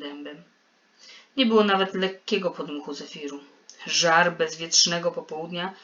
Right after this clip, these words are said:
uciszył nawet śpiew ptaków. Natura pogrążona była w transie, zakłóconym jedynie sporadycznym stukaniem dzięcioła, a to zdawało się tylko podkreślać przenikliwą ciszę, pogłębiając poczucie osamotnienia.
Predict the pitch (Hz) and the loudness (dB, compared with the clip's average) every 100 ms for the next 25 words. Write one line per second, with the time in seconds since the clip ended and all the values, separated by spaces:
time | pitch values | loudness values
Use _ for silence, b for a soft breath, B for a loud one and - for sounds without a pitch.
0 | B B B 170 - 190 208 180 170 170 | B B B -6 0 2 2 0 -2 -2
1 | - 180 170 - 170 160 147 - _ _ | -2 -6 -10 -6 -4 -4 -8 -14 _ _
2 | _ _ _ _ _ - 139 - 220 226 | _ _ _ _ _ -16 -14 -4 -2 -2
3 | 196 - 160 143 143 151 202 180 170 - | -4 -10 -14 -10 -6 -4 -4 -6 -8 -10
4 | - 170 160 160 - 180 - _ - B | -12 -10 -6 -2 -2 -2 -14 _ -20 B
5 | B B B 180 - 277 359 330 294 214 | B B B -8 -6 -4 -4 -4 0 0
6 | 185 208 226 202 202 - - 190 175 190 | 0 2 2 2 -2 -10 -4 -4 -2 0
7 | - 175 165 - 160 185 180 170 160 160 | 0 0 -6 -10 -8 -6 -6 -6 -10 -10
8 | 170 170 160 170 - _ _ B B B | -8 -4 -4 -4 -8 _ _ B B B
9 | - 370 381 208 202 247 233 214 208 208 | -6 -4 -2 -2 -2 -2 0 0 -2 -4
10 | 202 190 - 208 - - 190 202 208 202 | -6 -6 -6 -12 -12 -8 -2 0 0 -2
11 | 185 - - 165 147 139 160 151 147 - | -2 -2 -2 -2 -6 -12 -14 -12 -6 -4
12 | 165 156 151 - _ _ B B B 160 | 0 0 -2 -14 _ _ B B B -6
13 | 160 160 156 165 190 202 190 - 151 - | -2 -2 -2 -2 0 0 -4 -8 -8 -6
14 | 160 - - - 226 214 180 170 - 170 | -6 -6 -6 -6 -8 -6 -8 -10 -12 -14
15 | 170 175 | -14 -16